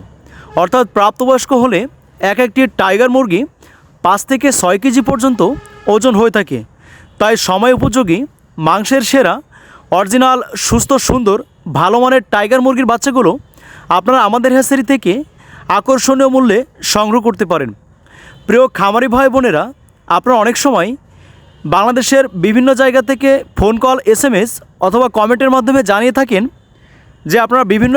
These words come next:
হ্যাচারি থেকে বাচ্চা সংগ্রহ করে প্রতারণার শিকার হয়েছেন, অর্থাৎ অরিজিনাল টাইগার মুরগির বাচ্চাগুলো আপনারা সংগ্রহ করতে পারেন নাই। সেই সমস্ত প্রিয় ভাই বোনদের উদ্দেশ্যে বলছি, আপনারা আমাদের হ্যাচারি থেকে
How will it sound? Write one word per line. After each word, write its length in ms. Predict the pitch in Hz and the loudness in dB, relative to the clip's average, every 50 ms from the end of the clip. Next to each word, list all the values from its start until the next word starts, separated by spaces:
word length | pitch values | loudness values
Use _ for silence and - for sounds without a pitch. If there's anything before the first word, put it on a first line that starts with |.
| 269 220 | 2 2
হ্যাচারি 280 | 208 - 254 254 262 | 0 0 -2 -2 -2
থেকে 220 | 208 262 247 - 269 247 | -2 -2 -2 0 0 0
বাচ্চা 320 | 180 185 190 190 - 254 - 254 | 0 0 -2 0 -2 -2 0 0
সংগ্রহ 240 | 262 254 247 269 247 - | 0 0 0 -2 0 0
করে 160 | 269 233 180 220 302 - _ _ _ _ - - - - - - - - - - | 0 0 0 0 -2 -6 _ _ _ _ -20 -20 -20 -20 -20 -20 -20 -20 -10 -4
প্রতারণার 540 | - 208 226 214 262 254 262 262 262 269 247 - - | -2 0 2 2 2 2 2 2 2 0 0 0 -2
শিকার 280 | - 233 - 269 262 233 247 | -2 0 0 2 2 2 2
হয়েছেন, 280 | 269 - - 233 185 226 262 - _ - - - - 196 | 2 2 0 0 -2 -2 -4 -8 _ -20 -8 -4 -4 -2
অর্থাৎ 240 | 196 - 254 262 - - - - 190 | 0 0 0 -2 -2 -4 -4 -2 -2
অরিজিনাল 380 | 214 208 208 254 262 262 254 262 - - - _ | 0 0 0 2 2 2 0 0 -4 -8 -8 _
টাইগার 320 | - 190 196 214 233 254 247 | -2 -2 0 0 2 2 2
মুরগির 260 | 247 262 233 262 226 233 | 2 2 2 2 0 0
বাচ্চাগুলো 380 | 226 226 - 247 233 269 185 196 262 311 _ _ _ _ - - - - - | 0 -2 -2 -2 0 0 0 0 -2 -4 _ _ _ _ -20 -20 -12 -6 -4
আপনারা 260 | 185 196 208 254 233 - - | -2 0 0 0 0 0 0
সংগ্রহ 260 | 208 214 214 240 262 - | -2 0 0 0 0 0
করতে 180 | - - - 262 - 202 | -2 -2 -2 -2 -2 0
পারেন 220 | 185 196 196 175 147 | -2 -2 0 -2 -2
নাই। 120 | 123 113 104 - - - - - - - - - - - - | -4 -4 -6 -12 -18 -20 -20 -20 -20 -20 -20 -20 -14 -6 -2
সেই 140 | 208 220 208 262 | -2 0 2 2
সমস্ত 260 | 262 269 254 254 - 277 214 - | 0 0 0 0 0 -2 -2 0
প্রিয় 180 | - 226 240 254 247 190 | 2 2 4 4 2 2
ভাই 140 | 185 208 220 233 196 | 0 0 0 0 2
বোনদের 280 | 220 233 233 226 262 254 208 233 | 0 0 2 2 2 0 0 -2
উদ্দেশ্যে 300 | 208 202 254 233 - 262 214 | -2 -2 -2 -2 -2 0 0
বলছি, 240 | 254 262 - - 190 175 269 - _ _ _ _ _ - - - - - | 0 0 -2 -2 -6 -6 -6 -8 _ _ _ _ _ -20 -20 -20 -8 -4
আপনারা 280 | - 180 180 208 247 262 226 202 | -2 -2 0 0 0 0 2 0
আমাদের 240 | 214 240 240 269 254 262 | 0 0 0 2 2 2
হ্যাচারি 280 | 269 - - 269 254 - 277 | 2 2 0 -2 -2 0 0
থেকে 220 | 277 - - 175 | 0 0 0 -2